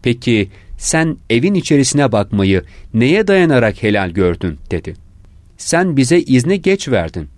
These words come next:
Ben de baktım. Fakat bunu kasten yapmış değilim." dedim. Sonra gelenler İbni Ömer'den bazı şeyler sordular.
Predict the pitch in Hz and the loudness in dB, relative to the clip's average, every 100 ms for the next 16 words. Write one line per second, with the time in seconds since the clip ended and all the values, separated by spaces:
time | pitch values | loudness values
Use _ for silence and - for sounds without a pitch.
0 | - 113 90 127 135 123 - 92 - - | -6 -2 0 0 0 -2 -4 -6 -8 -20
1 | - - 123 147 151 135 139 131 135 120 | -20 -8 -4 -2 -2 -2 -2 0 -2 -2
2 | 117 104 104 101 170 - 156 175 135 87 | -2 0 -2 -2 -6 -6 -4 0 0 -2
3 | - - 90 78 76 - - - - - | -6 -8 -8 -6 -10 -14 -20 -20 -20 -20
4 | - - 156 104 82 - 104 107 107 127 | -16 -2 0 0 -2 -4 -2 -2 -2 -2
5 | - - - - 156 160 135 101 98 92 | -4 -12 -20 -8 -4 0 0 2 0 0
6 | 85 120 127 - 151 156 143 139 143 123 | -2 -2 -4 -6 -2 -2 -2 -4 0 2
7 | 123 113 - 82 92 80 73 | 2 0 -4 -6 -6 -10 -12